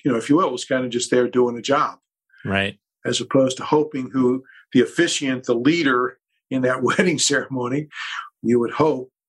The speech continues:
Speaker 1: you know, would know something about the couple and would have at least spent some time learning about the couple and learning something about them personally.
Speaker 2: Of course.
Speaker 1: So, so
Speaker 2: Yeah.
Speaker 1: when you call somebody on stage,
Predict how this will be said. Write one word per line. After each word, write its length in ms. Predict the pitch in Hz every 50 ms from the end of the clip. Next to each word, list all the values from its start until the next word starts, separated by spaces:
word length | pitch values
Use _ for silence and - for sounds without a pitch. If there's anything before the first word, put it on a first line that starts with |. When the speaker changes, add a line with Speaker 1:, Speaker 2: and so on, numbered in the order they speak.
| _ -
Speaker 1:
you 60 | 117
know, 180 | 110 110 107 113
would 260 | 117 120 117 107 - _ _ -
know 200 | 117 120 117 117
something 400 | - - 131 127 - - 131 117
about 260 | 110 117 113 110 -
the 80 | - 101
couple 640 | - - 143 135 - - 117 110 110 110 - -
and 300 | 123 117 113 110 113 123 - _ _ -
would 120 | 156 151
have 80 | 143 135
at 100 | 139 147
least 200 | 151 143 - -
spent 300 | - - 151 135 127 -
some 360 | - - - 180 190 196 185
time 360 | - - 131 113 113 110 95 -
learning 360 | 120 127 123 120 120 113 113
about 240 | 110 113 107 104 -
the 80 | -
couple 480 | 120 - 120 113 117 - 117 113 107 - _ _ _ -
and 160 | 135 131 120
learning 300 | 123 127 131 127 120 113
something 340 | - - 123 110 - 120 113
about 280 | 110 101 110 104 104 -
them 160 | 107 98 98
personally. 640 | - - 117 113 107 - - 101 - - 98 95 _ _ _ _ _ _ - - -
Speaker 2:
Of 100 | 101 -
course. 520 | - - 107 107 101 - - - - - _ _ _ _ _ _ _ -
Speaker 1:
So, 40 | 104
so 140 | 107 - 120
Speaker 2:
Yeah. 120 | 104 95
Speaker 1:
when 80 | - 139
you 120 | 156 170
call 240 | 160 - 160 151 139
somebody 400 | 131 - 156 147 139 135 135 131
on 300 | 123 123 120 117 113 -
stage, 680 | - - - 190 196 185 135 123 117 - - - -